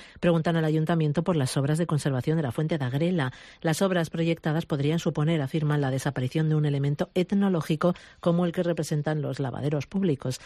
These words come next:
Y también desde Vía Alfoz lamentan que el Partido Socialista votara en contra de una moción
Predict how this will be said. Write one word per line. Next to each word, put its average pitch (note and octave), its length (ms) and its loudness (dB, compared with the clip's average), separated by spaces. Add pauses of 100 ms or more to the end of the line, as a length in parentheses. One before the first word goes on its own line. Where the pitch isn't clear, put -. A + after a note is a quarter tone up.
(220)
Y E3+ 80 0
también E3+ 360 2
desde C3+ 200 -2
Vía D3+ 200 2
Alfoz D#3 320 0
lamentan D3 760 2
que D#3 300 0
el D#3 280 2
Partido C3+ 520 0
Socialista D3 460 -2
votara C#3 280 0
en C#3+ 60 0
contra C3+ 300 0
de C3 60 -2
una C3+ 140 0
moción D3+ 400 2